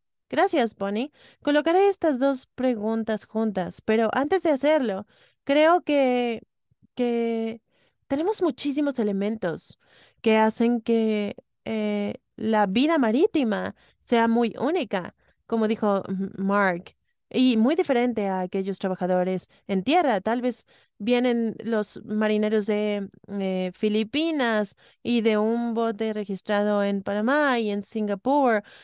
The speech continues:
y, eh, y, y bajan su carga, eh, hasta Sudáfrica y luego bajan ahí, la carga después se deja y mucho de esto,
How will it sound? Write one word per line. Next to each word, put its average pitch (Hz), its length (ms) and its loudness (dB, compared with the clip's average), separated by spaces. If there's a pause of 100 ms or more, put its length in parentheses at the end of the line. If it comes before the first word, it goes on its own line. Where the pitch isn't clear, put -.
(120)
y, 226 720 2 (520)
eh, - 720 -4 (340)
y, 240 340 -2
y 220 380 0 (120)
bajan 233 300 2
su 208 200 -2
carga, 254 720 2 (400)
eh, 202 460 -4 (120)
hasta 202 600 0
Sudáfrica 202 920 -2 (220)
y 247 140 -2
luego 226 340 0
bajan 233 440 -4
ahí, 294 480 -4 (220)
la 220 160 0
carga 233 360 2
después 226 360 -2
se 214 120 -4
deja 277 640 -2
y 247 160 -6
mucho 240 340 -4
de 226 140 0
esto, 220 220 -4